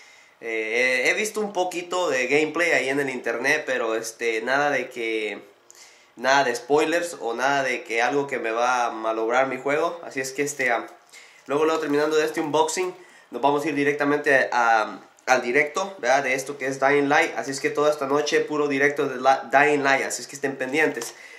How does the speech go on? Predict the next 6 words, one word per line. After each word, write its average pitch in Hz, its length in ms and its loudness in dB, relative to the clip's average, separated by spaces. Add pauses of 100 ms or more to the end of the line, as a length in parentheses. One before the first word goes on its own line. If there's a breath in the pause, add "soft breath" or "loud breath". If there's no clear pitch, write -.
(120 loud breath)
A 127 120 0
ver, 139 220 0
tenemos 143 320 -2
aquí 175 500 -2 (1400)
un 123 160 -4
player. 175 580 4